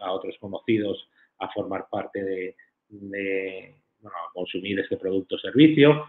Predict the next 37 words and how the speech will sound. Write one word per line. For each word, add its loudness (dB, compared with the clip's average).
Todo 8
eso 6
nos 2
va 10
a 10
ayudar, 6
¿no? 0
Y 2
va, 2
y -2
va 2
a -6
generar 4
un 0
volumen 6
de 4
ideas 8
muy 0
alto, -6
¿no? -2
Al -6
final, -4
analizando 0
cada 6
uno 4
de 2
esos -2
elementos 0
según, -4
según -4
este -2
framework, 4
vamos 0
a 0
conseguir 0
un -2
volumen -2